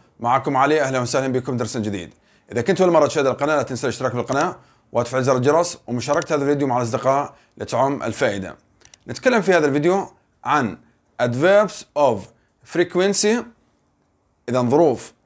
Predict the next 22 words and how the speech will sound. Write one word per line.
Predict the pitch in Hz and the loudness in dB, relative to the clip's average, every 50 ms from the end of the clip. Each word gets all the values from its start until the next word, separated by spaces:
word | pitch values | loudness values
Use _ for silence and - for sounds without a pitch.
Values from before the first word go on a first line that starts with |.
| _ _ - | _ _ -8
التكرار | 127 123 - 170 160 - 147 143 156 190 233 226 - - _ _ _ _ _ _ _ _ _ _ _ _ _ _ _ _ _ - | -8 -8 -6 -8 -6 0 2 4 4 4 2 0 -4 -12 _ _ _ _ _ _ _ _ _ _ _ _ _ _ _ _ _ -2
التي | 139 147 139 127 - 123 107 92 | 0 0 0 0 0 -2 -4 -4
تستخدم | - - - 117 - - 170 - 156 147 | -6 -10 -12 -8 -4 -4 -4 -2 -2 -4
في | 120 - 135 | -2 -2 -2
زمن | 120 143 151 143 120 95 - - _ _ _ _ _ _ _ _ _ _ _ _ _ _ _ _ _ - 120 | 0 0 0 0 0 -2 -6 -12 _ _ _ _ _ _ _ _ _ _ _ _ _ _ _ _ _ -6 -4
ال | 127 127 113 98 - - - _ _ _ _ - | -2 -2 -2 -2 -4 -8 -14 _ _ _ _ 0
present | 156 160 143 147 123 104 90 - - - _ _ _ - - | 2 2 2 2 0 -2 -4 -8 -16 -20 _ _ _ -6 -2
simple، | 147 147 151 143 170 180 214 226 226 - - _ _ _ _ - - | -2 0 0 2 2 2 2 2 -2 -10 -18 _ _ _ _ -10 -6
المضارع | 120 123 123 123 151 143 135 120 104 - - _ _ _ _ _ _ _ _ - | -4 -2 2 4 4 4 4 2 0 -6 -10 _ _ _ _ _ _ _ _ -6
البسيط | 127 123 123 127 123 - 160 180 226 226 226 - - _ _ _ _ _ _ _ _ - | -4 -2 -2 0 0 0 0 0 0 0 -4 -8 -20 _ _ _ _ _ _ _ _ -4
أو | 123 127 123 | -2 -2 -2
الحاضر | 110 - 139 143 143 127 120 117 110 - - | 0 2 4 4 4 4 4 0 0 -2 -4
البسيط، | 123 123 127 120 - 160 170 202 220 220 - - _ _ _ _ | -4 -2 -2 -2 0 0 0 0 0 -2 -6 -20 _ _ _ _
وكل | - 123 - 190 180 | -12 -6 -4 -2 0
ما | 165 151 | 0 0
يتعلق | 135 123 143 131 151 156 160 170 165 - - _ - | 0 0 0 0 2 4 2 2 2 -2 -14 _ -6
بها، | 135 127 117 113 73 - _ _ _ _ _ _ _ _ _ _ _ | -4 -4 -4 -4 -8 -12 _ _ _ _ _ _ _ _ _ _ _
كيف | - 170 170 175 151 | -2 0 0 0 0
نترجمها، | 127 113 113 110 127 120 113 131 160 180 175 175 185 202 202 - - _ _ _ _ _ _ - | 0 0 0 0 -2 0 0 0 0 0 2 2 2 0 0 -4 -8 _ _ _ _ _ _ -4
أين | 139 151 147 135 | -2 0 0 2
موقعها | 131 123 117 - - 147 135 131 123 110 104 | 0 0 -2 0 0 0 0 0 0 -2 -2
في | - - 139 120 92 | -2 -2 -2 -2 -2